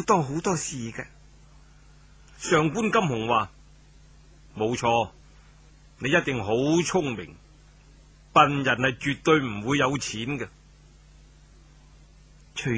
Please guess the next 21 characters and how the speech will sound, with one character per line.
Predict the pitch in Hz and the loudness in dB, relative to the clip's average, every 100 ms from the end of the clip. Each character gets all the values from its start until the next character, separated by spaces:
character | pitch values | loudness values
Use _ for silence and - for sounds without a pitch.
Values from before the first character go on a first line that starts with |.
| 113 | -4
此 | - - 170 | -8 -8 -8
之 | - 202 170 | -6 -2 0
外， | 143 131 123 117 117 117 - - - - - - - - - - - - - - - | 2 2 0 0 -4 -10 -18 -20 -20 -20 -20 -20 -20 -20 -20 -20 -20 -20 -20 -20 -4
我 | 147 | -4
當 | 160 190 180 185 196 180 | 0 0 2 4 4 4
然 | 156 170 | 4 2
仲 | 156 | 2
有 | 131 139 | 0 2
第 | 143 | 2
二 | 120 | 2
啲 | 123 170 | 2 2
好 | 143 131 123 160 | 2 -2 -4 -4
處 | - - 135 127 131 | -6 -6 -2 0 0
啦。 | 139 135 139 - - - - - - - - - - - - - - - - - - - | -2 -4 -6 -12 -20 -20 -20 -20 -20 -20 -20 -20 -20 -20 -20 -20 -20 -20 -20 -20 -18 -8
只 | 170 | 0
要 | 208 180 | 2 4
你 | 143 | 4
係 | 147 | 2
男 | 123 113 92 90 101 | 0 -2 -4 -6 -4
人， | 110 101 120 147 151 - - - - - - - - | 0 0 -2 -4 -8 -18 -20 -20 -20 -20 -20 -18 -18
好 | - | -4